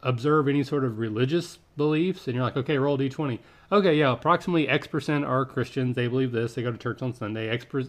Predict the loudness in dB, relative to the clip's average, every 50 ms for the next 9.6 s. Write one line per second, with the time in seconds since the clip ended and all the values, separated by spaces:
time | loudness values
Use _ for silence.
0 | -6 -6 -4 -2 0 0 -2 -2 -2 -4 -4 -4 -4 -4 -2 0 0 0 0 0
1 | -2 -4 -4 -6 -10 _ _ _ -20 _ _ _ _ _ 0 4 6 6 6 6
2 | 6 4 2 4 6 6 6 6 6 4 4 4 2 2 0 -2 -4 -6 -12 _
3 | _ _ _ _ _ _ _ -2 0 2 4 4 4 4 4 2 0 0 -2 0
4 | 2 4 4 4 4 2 0 0 2 0 0 0 4 4 4 4 4 2 2 0
5 | -2 0 0 0 0 0 0 -2 -4 -2 0 0 0 2 2 0 0 0 -2 -2
6 | 0 0 0 -2 -2 -2 -4 -4 0 0 0 2 2 0 -2 -2 -2 -2 2 2
7 | 4 2 2 0 -2 -2 0 0 -2 -2 -2 -2 -2 0 -2 -2 -2 -4 -4 -2
8 | 0 0 0 0 -2 -6 -8 -8 -8 -8 -10 -14 -18 -20 -20 -20 -6 -2 -2 0
9 | 2 2 2 2 2 2 4 4 4 4 2 0